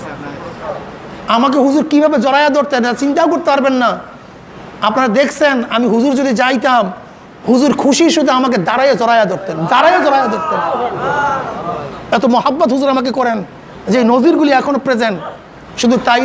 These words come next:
নয়, এই শাপলা চত্বরের ঘটনার পরে আজ পর্যন্ত হেফাজতের বিরুদ্ধে, শাপলার বিরুদ্ধে এই মুখ থেকে ভুলেও একটা কথা আমরা তার বিরুদ্ধে করে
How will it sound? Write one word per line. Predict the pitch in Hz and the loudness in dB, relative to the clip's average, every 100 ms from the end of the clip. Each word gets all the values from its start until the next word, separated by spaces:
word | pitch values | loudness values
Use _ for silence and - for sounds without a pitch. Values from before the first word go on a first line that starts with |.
| 254 | 2
নয়, | 233 180 - - - - - - - - - - - 202 | 2 0 -6 -18 -20 -20 -20 -20 -20 -18 -18 -16 -8 0
এই | 247 254 - - | 4 4 2 -4
শাপলা | - 202 233 254 277 302 | -2 0 0 0 -2 0
চত্বরের | 285 277 277 262 226 147 | 0 0 -2 -2 -2 -4
ঘটনার | 185 269 269 262 | -4 -2 0 0
পরে | 254 - 240 | 0 -2 0
আজ | 294 - - - | 0 0 -8 -4
পর্যন্ত | 381 330 - 311 262 190 208 160 - - - - - - - - - - - - - | -2 -2 0 2 2 0 -4 -6 -8 -16 -20 -20 -20 -20 -18 -16 -16 -16 -16 -16 -6
হেফাজতের | - 240 262 262 262 247 | -2 2 2 2 2 2
বিরুদ্ধে, | 240 233 226 | 0 2 0
শাপলার | - 262 262 247 214 | 0 -2 0 0 2
বিরুদ্ধে | 247 190 156 196 - - - - - - | 0 0 -2 -4 -4 -10 -18 -20 -14 0
এই | 240 | 2
মুখ | 202 220 330 - - | 4 4 2 0 -6
থেকে | 269 220 175 - - - - - 190 143 | -2 -2 -2 -6 -14 -20 -20 -4 0 4
ভুলেও | 226 254 311 330 240 170 - - - - 226 | 4 6 6 6 4 2 -6 -16 -20 -6 -2
একটা | 226 - 226 226 | -2 -2 -2 0
কথা | 262 269 226 175 - - - - - - - 196 | 0 2 2 2 -2 -12 -18 -20 -20 -10 -2 0
আমরা | 202 220 277 349 - - - | 2 2 2 0 -6 -10 -2
তার | 202 | -2
বিরুদ্ধে | 165 220 214 214 | 0 0 2 0
করে | 185 185 | 0 -2